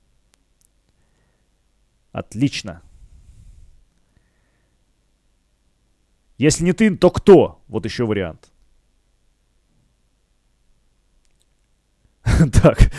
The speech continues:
<laughs> У Юганки такой страшный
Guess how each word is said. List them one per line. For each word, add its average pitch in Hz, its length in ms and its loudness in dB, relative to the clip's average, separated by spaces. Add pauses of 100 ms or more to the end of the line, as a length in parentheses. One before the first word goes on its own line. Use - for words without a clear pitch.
(640)
<laughs> - 840 -6
У 113 100 -8
Юганки 123 420 -4
такой 123 240 -8
страшный 143 600 2